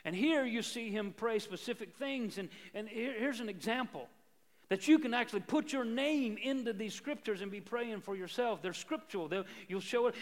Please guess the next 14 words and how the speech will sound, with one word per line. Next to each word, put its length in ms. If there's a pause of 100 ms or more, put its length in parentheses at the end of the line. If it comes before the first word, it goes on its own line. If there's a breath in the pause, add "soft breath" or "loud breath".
Ephesians 500
chapter 300
one, 380
verse 280 (600)
sixteen, 840
I 60
think 220
is 60
where 120
it 60
starts. 340 (580 soft breath)
Reads 240
this 220
way. 160